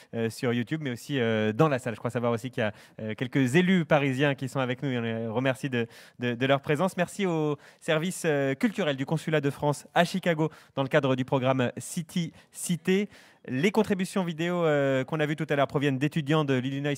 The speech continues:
Institute of, euh, Technology et de la University of Illinois Urbana-Champaign. Merci au président d'université, merci aux responsables de master et merci bien sûr à l'ensemble des étudiants. Merci à Emmanuel Grégoire, enfin, à l'initiative, euh, de l'événement, qui nous regarde, euh, qu'on salue, voilà.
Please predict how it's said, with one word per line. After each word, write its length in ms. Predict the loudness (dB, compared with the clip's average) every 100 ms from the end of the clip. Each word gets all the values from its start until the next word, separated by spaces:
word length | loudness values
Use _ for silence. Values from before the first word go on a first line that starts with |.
| -6
Institute 440 | -14 -16 -10 -4
of, 120 | -4 0
euh, 180 | 0 0
Technology 720 | -2 -2 0 2 0 -2 -6 -2
et 100 | 0
de 140 | 2
la 360 | 2 2 2 0
University 460 | 0 0 -2 -2
of 100 | -4
Illinois 280 | -2 -2 -2 -4 -12 -20 -12
Urbana-Champaign. 800 | -2 0 0 0 0 0 2 0 -4 -12 -20 -2
Merci 460 | 0 0 -2 -4 -2
au 80 | -2
président 480 | 2 4 6 4
d'université, 560 | 4 4 2 0 -2 -2
merci 240 | -4 -4
aux 40 | -4
responsables 520 | -4 -6 -4 -2 -2
de 100 | -2
master 640 | 2 2 2 2 4 4
et 40 | 4
merci 360 | 2 0 -4 -4 -14 _
bien 280 | -6 4 6
sûr 460 | 6 4 6 6 4
à 120 | 4 6
l'ensemble 540 | 6 4 0 2 0 -2 _
des 320 | -6 4 4 4
étudiants. 600 | 2 0 6 6 6 2 -8 -20 -6
Merci 560 | 2 2 2 0 2 4
à 80 | 6
Emmanuel 300 | 6 2 2
Grégoire, 300 | 2 2 2
enfin, 280 | 0 -2 0
à 80 |
l'initiative, 680 | 0 0 -2 -2 -4 -2 -2 2
euh, 340 | 2 2 0
de 140 | -2
l'événement, 500 | -2 0 -2 -2 -2
qui 140 | -2 -2
nous 100 | -2
regarde, 360 | 0 0 0
euh, 160 | -2 -6
qu'on 380 | -8 -8 -8 -8
salue, 440 | -2 0 2 2
voilà. 380 | 2 2 2 0